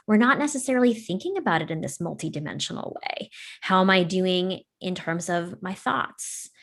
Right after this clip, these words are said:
How am I doing in terms of my physiology? How am I doing in terms of my emotional landscape? How am I doing in terms of different domains of my life, sexually, spiritually, parenting, et cetera? Like, we don't necessarily think in this multidimensional way. And I think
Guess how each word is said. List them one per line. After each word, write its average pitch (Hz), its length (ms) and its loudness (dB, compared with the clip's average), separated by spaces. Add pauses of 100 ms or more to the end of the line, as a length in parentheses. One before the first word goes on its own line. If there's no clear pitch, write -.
(220)
How 180 160 0
am 190 80 2
I 190 100 6
doing 185 260 2
in 180 100 0
terms 175 300 -4
of 180 140 0
my 175 160 -2
physiology? 190 800 2
How 170 220 -6
am 165 100 -4
I 180 120 2
doing 185 200 0
in 180 80 0
terms 180 280 -8
of 185 80 -8
my 185 80 -2
emotional 190 500 0
landscape? 143 640 -6 (460)
How 170 180 0
am 190 80 2
I 190 80 4
doing 185 300 2
in 180 100 0
terms 175 240 -4
of 175 60 0
different 180 300 -2
domains 208 520 8
of 156 160 2
my - 220 -6
life, - 440 -2 (300)
sexually, 185 600 0
spiritually, 190 920 2
parenting, 185 640 0
et - 100 -12
cetera? 202 440 2
Like, - 320 -2 (800)
we 202 100 2
don't 190 180 4
necessarily 175 560 0
think 180 300 -6
in 175 100 -2
this 165 160 -6
multidimensional 175 920 -6
way. 277 360 2
And 196 100 2
I 180 100 0
think 185 360 -4